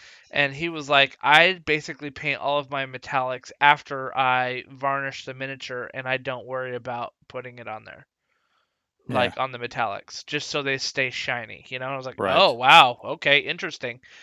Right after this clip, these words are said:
Speaker 1: Um, and,
Speaker 2: Well, you
Speaker 1: uh,
Speaker 2: know, it
Speaker 1: yeah.
Speaker 2: seems like you could, you could put your base color on and then finish your mini, do, and then do the varnish. 'Cause then if, if the paint does start to chip off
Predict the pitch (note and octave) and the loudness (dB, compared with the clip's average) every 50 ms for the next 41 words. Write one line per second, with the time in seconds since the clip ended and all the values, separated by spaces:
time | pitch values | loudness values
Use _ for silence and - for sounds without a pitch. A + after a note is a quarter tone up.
0 | - - - - _ - E3 E3 D#3+ D#3 D#3 D3+ D3 D3 C#3+ D3 D3+ - - - | -20 -20 -20 -20 _ 4 6 8 8 8 8 6 6 4 0 -4 -10 -12 -4 0
1 | D#3+ D#3 D#3 D3+ D3+ D3+ D3 D3 C3+ - D3+ C#3+ C#3+ C#3 C#3+ C#3+ C#3+ C#3+ C#3 F3+ | 2 4 4 4 4 2 -2 -6 -6 -2 2 4 4 6 6 6 6 6 6 4
2 | F3 C#3+ - _ _ _ _ _ _ _ - - - C#3 C3 F#3 F3 E3 D#3+ C#3+ | 2 -2 -4 _ _ _ _ _ _ _ -8 -2 -2 0 0 0 -2 2 2 2
3 | B2+ A2+ A#2+ B2 A2+ - - B2 A2 G2+ _ _ - B2 A#2+ A2 - A#2+ G#2+ G2+ | 2 0 -4 -8 -10 -8 -8 -8 -8 -8 _ _ -8 -6 -6 -4 -4 -6 -8 -4
4 | - C3+ B2+ - - A#2+ A2 G2+ G2 - A2+ B2+ D3 C#3+ - - - - - - | -4 -4 -4 -4 -4 -6 -8 -6 -2 0 2 2 2 0 -2 -6 -10 -12 -6 -2
5 | A#2 G2+ F#2 G2 F#2+ F#2 F#2 F2+ F2 F2 E2+ E2+ F2 F2 F2+ G#2+ A2 _ _ _ | -2 -2 -2 -2 -4 -6 -6 -6 -8 -8 -8 -10 -10 -14 -16 -20 -20 _ _ _
6 | _ - A#2 G#2+ G#2 G#2 G#2+ G#2+ A2 A2 G#2+ G#2+ F#2+ - _ - B2 A#2 G#2 - | _ -6 -4 -4 -2 -2 -2 -2 -2 -2 -4 -6 -8 -12 _ -6 -4 -4 -4 -4
7 | - B2 G#2 G2 G2 G2 G2 G2 F#2+ F#2 F#2+ G#2+ G#2 G2+ G2+ G#2 G#2 G2+ G#2 G2+ | -6 -8 -6 -6 -6 -6 -6 -8 -10 -10 -4 -4 -2 -2 -2 -4 -4 -6 -6 -6
8 | G#2 G2+ F#2+ F#2 F#2+ F2+ G2+ G2 G2+ G#2 G#2 G2 F#2 F#2 F#2 - - - - _ | -8 -8 -8 -8 -8 -4 -4 -2 -2 -2 -4 -6 -10 -12 -14 -18 -20 -20 -20 _
9 | _ _ _ - A#2+ A2 G#2+ C3 C3 C#3 C#3 B2 A2+ - - _ _ - B2 - | _ _ _ -8 -8 -6 -2 -2 0 2 2 0 0 -2 -8 _ _ -4 -4 -4
10 | _ A2 - - C3 B2+ A#2 - - A#2+ A2+ A2 - - - A#2 G#2+ G2 - - | _ -12 -8 -6 -4 -4 -4 -2 0 0 0 0 -2 -2 -2 -2 -2 -2 -6 -14
11 | - - - A#2 G2+ - - G#2+ A#2+ B2 A2 G2 F#2+ - - _ | -20 -8 -6 -6 -4 -2 0 0 0 2 2 0 -2 -4 -8 _